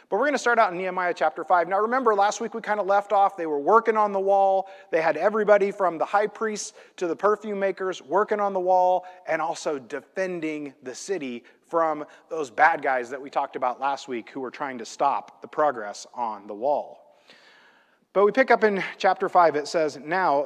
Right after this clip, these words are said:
the men and their wives raised a great outcry against their fellow Jews." Now I wanna point that out to you, that when they raised this outcry, it wasn't against those guys we talked about last week,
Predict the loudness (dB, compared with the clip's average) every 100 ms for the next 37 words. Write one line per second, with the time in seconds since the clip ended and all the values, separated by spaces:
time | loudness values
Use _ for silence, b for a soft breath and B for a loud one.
0 | -2 -4 -2 -4 -4 -6 -4 -2 2 4
1 | 2 -2 -8 -2 2 2 0 -4 -8 -4
2 | -4 -2 2 2 2 -4 -4 -4 -4 -8
3 | -8 -8 -4 -4 -4 -8 -6 -6 -4 -4
4 | -4 -8 -10 -16 -20 -18 -18 -20 -20 -18
5 | -8 -4 -2 -2 -2 -4 0 0 0 -2
6 | -14 -16 -20 b b b b b b -4
7 | 0 4 6 8 6 4 0 -2 2 4
8 | 4 0 -4 -2 -4 -10 -14 B -6 6
9 | 6 8 4 2 6 4 2 -4 -4 2
10 | 4 4 0 -4 -2 -2 0 0 2 0
11 | 0 -4 -14 -14 -18